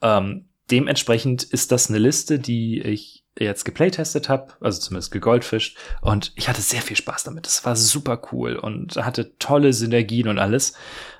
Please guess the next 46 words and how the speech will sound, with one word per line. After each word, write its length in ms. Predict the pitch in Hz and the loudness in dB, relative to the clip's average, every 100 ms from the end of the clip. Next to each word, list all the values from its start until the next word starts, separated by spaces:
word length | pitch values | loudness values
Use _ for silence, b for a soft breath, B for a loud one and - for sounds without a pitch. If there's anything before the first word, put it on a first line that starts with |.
| B | B
Äh, 160 | 127 123 | 2 2
ich 120 | 131 | 4
bin 100 | 165 | 2
mir 140 | 156 147 | 4 4
aber 120 | 123 | 4
sicher, 220 | 117 123 | 2 0
es 140 | 123 - | -2 -2
gibt 120 | 123 | -2
da 60 | |
draußen 340 | 113 104 107 123 | 0 2 0 0
andere 280 | 110 104 98 | -2 -4 -6
Karten, 420 | 95 98 101 98 | -4 -4 -4 -8
die, 360 | 101 101 104 | -6 -4 -4
äh, 360 | - 98 98 - - _ _ _ _ | -4 -4 -4 -8 -12 _ _ _ _
ähnlich 360 | 156 156 156 - | 4 4 4 0
gut 180 | 165 | -2
funktionieren. 640 | 165 135 123 - 123 120 - | 0 -4 -2 -2 0 0 -2
Und 100 | 104 | 2
wenn 120 | 123 | 4
ihr 100 | 120 | 4
die 160 | 123 | 2
zu 160 | - 127 | 2 4
Hause 240 | 170 120 | 4 4
habt, 200 | 101 165 - b b b b _ _ | 0 0 -10 b b b b _ _
nehmt 300 | - 123 127 | -6 -2 -2
sie. 240 | - - - _ | -4 -10 -12 _
Wie 120 | 135 | -2
gesagt, 340 | 123 127 127 | 2 2 2
mein 240 | 113 117 131 | 0 2 4
Halana 260 | 123 120 | 2 2
und 120 | 127 110 | 0 0
Alena 260 | 104 123 | 2 2
Deck 160 | 135 123 | 2 0
ist 160 | - | -2
zum 180 | - 107 - | -2 -4 -4
aktuellen 340 | 147 131 120 | -4 -2 -4
Zeitpunkt 480 | - 123 127 117 - | -4 -4 -4 -8 -6
einfach 180 | 117 131 | -4 -2
aus 160 | - | -4
Karten 320 | - 113 - | 0 2 2
entstanden, 380 | 127 113 117 110 | 0 -2 -2 -4
die 80 | 110 | -6
ich 120 | - | -4
zu 140 | - 92 | -4 2
Hause 260 | 127 - | 0 0
hatte, 320 | 90 - 180 | -2 0 -2